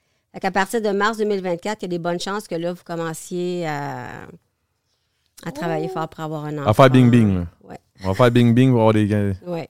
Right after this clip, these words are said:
Speaker 3: Ah ouais, hein ?
Speaker 1: Ça serait pas étonnant du tout, du tout, du
Speaker 3: Un
Speaker 1: tout.
Speaker 3: petit, euh, pana-, panier d'amour. Chiche.
Speaker 1: Panier d'amour.
Speaker 3: Ouais, ouais, ouais, ouais.
Speaker 1: C'est cute.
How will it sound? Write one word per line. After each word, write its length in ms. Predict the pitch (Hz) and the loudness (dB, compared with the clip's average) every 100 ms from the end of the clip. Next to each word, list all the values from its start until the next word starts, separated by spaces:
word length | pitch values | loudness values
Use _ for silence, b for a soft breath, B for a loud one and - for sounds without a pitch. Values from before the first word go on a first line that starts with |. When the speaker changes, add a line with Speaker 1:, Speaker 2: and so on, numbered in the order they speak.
| 104 | -6
Speaker 3:
Ah 140 | 107 | -2
ouais, 140 | 113 104 | 0 0
hein ? 160 | 113 - | -2 -8
Speaker 1:
Ça 40 | |
serait 160 | 147 160 | -16 -16
pas 120 | 156 | -12
étonnant 300 | 156 160 156 | -10 -10 -8
du 120 | 156 - | -10 -12
tout, 140 | 220 | -14
du 120 | 208 | -14
tout, 140 | - 151 | -14 -4
du 100 | 101 | 0
Speaker 3:
Un 60 | |
Speaker 1:
tout. 60 | 101 | 0
Speaker 3:
petit, 420 | - - 123 120 | 0 0 4 6
euh, 360 | 110 104 104 98 | 6 6 4 4
pana-, 440 | 110 107 110 107 | 2 4 2 2
panier 260 | 120 120 117 | 2 2 4
d'amour. 360 | 107 107 98 _ _ _ _ _ _ | 2 2 -4 _ _ _ _ _ _
Chiche. 340 | - 285 339 | -10 -4 0
Speaker 1:
Panier 320 | 294 254 277 | 0 0 -2
d'amour. 920 | 233 185 170 180 190 180 170 156 147 147 - | -2 -4 -4 -6 -6 -6 -8 -10 -12 -16 -6
Speaker 3:
Ouais, 160 | 117 - | -4 -2
ouais, 80 | 117 113 | -2 0
ouais, 240 | 113 110 | 0 0
ouais. 100 | 117 | 0
Speaker 1:
C'est 60 | 180 - | -4 -10
cute. 40 | 214 | -20